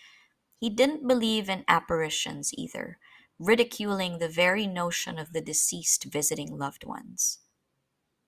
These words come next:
In order to correct him, God allowed those very souls to come out of their prison and to appear in horrible forms to him who was causing such severe damage in his community.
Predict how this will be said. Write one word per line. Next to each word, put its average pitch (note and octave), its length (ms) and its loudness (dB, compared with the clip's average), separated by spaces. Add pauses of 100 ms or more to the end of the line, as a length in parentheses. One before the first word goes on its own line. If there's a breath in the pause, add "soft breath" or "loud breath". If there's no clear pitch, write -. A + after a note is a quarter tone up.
(800)
In D#3 140 -4
order F3+ 340 4
to C4 140 -6
correct B3 420 0
him, D#3+ 240 -8
God D#3+ 240 4
allowed D#3+ 380 4
those D3+ 220 -4
very E3+ 280 0
souls E3+ 460 0
to - 100 -6
come D#3+ 220 -6
out F#3+ 240 2
of A#3+ 100 -6
their A3+ 140 -2
prison D#3+ 500 -4 (400 loud breath)
and C4+ 180 6
to C#4 120 2
appear G#3+ 360 0
in F3+ 140 0
horrible G#3+ 560 2
forms E3+ 560 -2
to E3 120 -6
him D3+ 320 -8
who D3+ 80 -8
was D3 200 -4
causing D#3 420 -2
such - 480 4
severe F#3 480 0
damage D#3+ 720 0 (300 loud breath)
in D#3 120 -2
his D#3 200 0
community. D3+ 680 -12